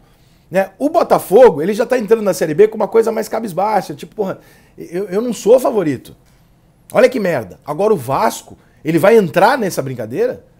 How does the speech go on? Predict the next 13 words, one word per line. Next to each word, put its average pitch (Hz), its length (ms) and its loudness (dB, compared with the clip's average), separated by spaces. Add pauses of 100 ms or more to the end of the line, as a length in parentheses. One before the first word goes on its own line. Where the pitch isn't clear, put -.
(480)
Porque 165 180 0
o 202 40 6
Vasco 220 280 2
não 285 140 -6
precisa. 233 600 -4
O 151 120 -8
Cruzeiro, 202 340 2
ele 247 80 -4
tá 233 100 -4
vivendo 196 260 -2
um - 20 -2
momento 208 360 -2
emergencial. 220 1040 0